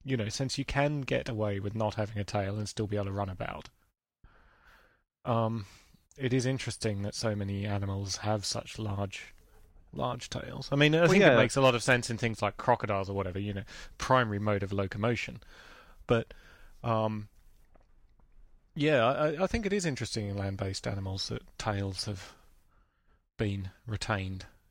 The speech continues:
Speaker 1: given that they're so big and
Speaker 2: Yeah, I
Speaker 1: presumably
Speaker 2: you
Speaker 1: expensive.
Speaker 2: you should think of a tail as, like, the normal, obviously, the, a big tail as the normal condition, and, and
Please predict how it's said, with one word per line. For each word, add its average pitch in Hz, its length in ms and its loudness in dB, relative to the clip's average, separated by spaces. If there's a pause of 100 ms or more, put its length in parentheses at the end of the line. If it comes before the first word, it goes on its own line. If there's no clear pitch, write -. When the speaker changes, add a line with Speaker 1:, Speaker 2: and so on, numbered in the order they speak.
(200)
Speaker 1:
given 113 200 0
that 107 100 -6
they're 110 100 -4
so 107 220 -2
big 95 340 -2 (1080)
and 104 120 -4
Speaker 2:
Yeah, 131 140 2
I 117 40 4
Speaker 1:
presumably 98 300 0
Speaker 2:
you 98 40 0
Speaker 1:
expensive. - 720 0 (880)
Speaker 2:
you 131 100 -10
should 131 200 -4
think 143 260 -2
of 104 80 -6
a 120 60 0
tail 113 360 2
as, 113 180 -4
like, 113 280 0
the 110 100 0
normal, 110 500 0 (500)
obviously, 104 280 -6
the, 110 160 6
a 131 60 8
big 123 260 6
tail 110 200 2
as 110 100 -4
the 110 80 -4
normal 110 360 0
condition, 104 600 -4
and, 98 260 -6
and 101 300 -4